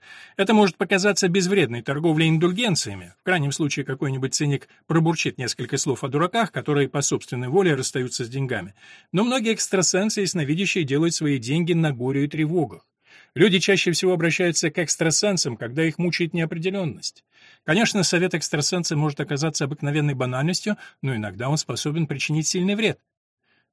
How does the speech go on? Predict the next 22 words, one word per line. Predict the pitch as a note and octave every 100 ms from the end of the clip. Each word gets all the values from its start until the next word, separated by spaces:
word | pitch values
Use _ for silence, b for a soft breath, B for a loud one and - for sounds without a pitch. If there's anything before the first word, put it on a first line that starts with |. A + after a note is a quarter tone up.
| _
Вспомним | - - C4+ B3+ A3+ F#3+
Сильвию | - A3+ G3+ F#3+ D#3+
Браун, | D3 D3 D3 F3 D#3+
которая | D3 C#3+ E3+ E3+
с | D3+ -
тысяча | - - D#3 E3
девятьсот | D#3+ D3+ E3 -
семьдесят | E3 C#3+ - C#3
четвертого | D#3 D#3+ F#3+ F#3+ F#3 D#3+
до | C#3
самой | - E3+ D#3
своей | - C#3+ C3+
смерти | - E3 C#3+ C#3
в | A2+
две | C#3 D#3
тысячи | C#3+ C#3 - C3
тринадцатом | C#3 C#3+ - - B2
году | C3+ A#3+ A3+ B B
была | D#3 F#3+ G3+
известнейшим | G#3 F#3 D#3 F3+ F#3+ G#3+ G#3 - G3+
экстрасенсом | E3 - D3+ C#3+ D#3+ D3+ D3+
Америки. | D3 B2+ F#2 - -